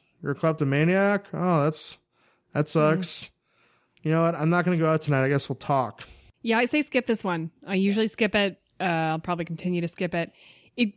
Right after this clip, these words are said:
Speaker 2: it culminates the klepto storyline, which fine, but I didn't like it anyways.
Speaker 1: I'm just glad
Speaker 2: So
Speaker 1: it's done. Yeah.
Speaker 2: exactly. Now we can move past that. I think there's one more scene of her returning shit,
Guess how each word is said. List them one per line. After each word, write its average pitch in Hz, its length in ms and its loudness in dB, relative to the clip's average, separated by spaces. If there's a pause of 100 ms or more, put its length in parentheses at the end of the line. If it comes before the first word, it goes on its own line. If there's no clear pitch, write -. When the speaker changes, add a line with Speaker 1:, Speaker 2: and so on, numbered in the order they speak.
Speaker 2:
it 226 140 0
culminates 277 460 0
the 220 100 -4
klepto 277 340 0
storyline, 277 760 0
which 220 260 -4
fine, 233 440 2
but 226 120 2
I 196 120 4
didn't 208 280 0
like 208 220 0
it 202 180 -2 (460)
anyways. 247 540 2
Speaker 1:
I'm - 60 -14
just - 160 -8
glad - 140 -4
Speaker 2:
So 202 80 4
Speaker 1:
it's 196 100 4
done. 139 280 -2 (100)
Yeah. - 100 -2
Speaker 2:
exactly. 185 400 0
Now 175 160 2
we 190 100 2
can 190 160 -2
move 175 160 -2
past 220 320 -2
that. 202 220 2
I 180 40 -2
think 180 180 -2
there's 175 160 -2
one 190 200 2
more 196 200 2
scene 190 340 2
of 180 120 0
her 180 180 -2
returning 196 520 0
shit, 233 380 -2